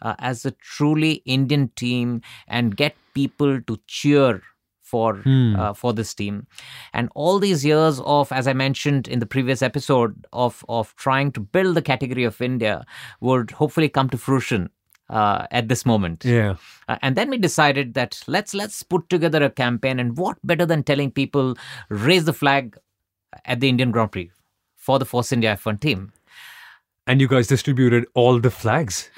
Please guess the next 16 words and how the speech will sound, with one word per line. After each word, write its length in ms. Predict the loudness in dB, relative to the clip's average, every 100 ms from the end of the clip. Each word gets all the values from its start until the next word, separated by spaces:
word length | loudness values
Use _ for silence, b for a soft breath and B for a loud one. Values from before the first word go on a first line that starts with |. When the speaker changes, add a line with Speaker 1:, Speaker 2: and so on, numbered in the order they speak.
| -4
Speaker 2:
Uh, 60 | 2
there 100 | 4
was 160 | 6 6
only, 240 | 4 2
there 160 | 4 6
were 120 | 6
only 160 | 6 4
your 280 | 4 4
flags 480 | 4 0 -2 -6 -10 -4
at 160 | -2
the, 100 | 0
at 120 | 0 2
the 60 |
race, 200 | 2 4
I 60 | 4
remember. 500 | 4 4 4 0